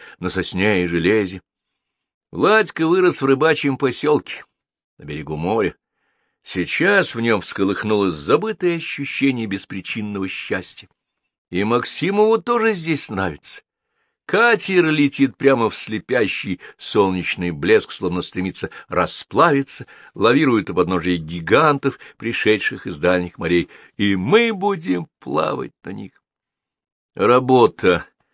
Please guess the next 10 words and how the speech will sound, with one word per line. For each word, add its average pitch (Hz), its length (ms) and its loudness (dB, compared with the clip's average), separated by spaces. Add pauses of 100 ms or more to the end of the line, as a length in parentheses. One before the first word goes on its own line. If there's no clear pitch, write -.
(240)
обследование 131 880 4
судов, 113 640 2
проверка 101 480 2
камбуза 113 580 0
и 120 80 2
санитарных 113 720 -2
книжек, 95 500 -6 (300)
акт 117 340 -2
под - 220 0
копирку. 117 520 -4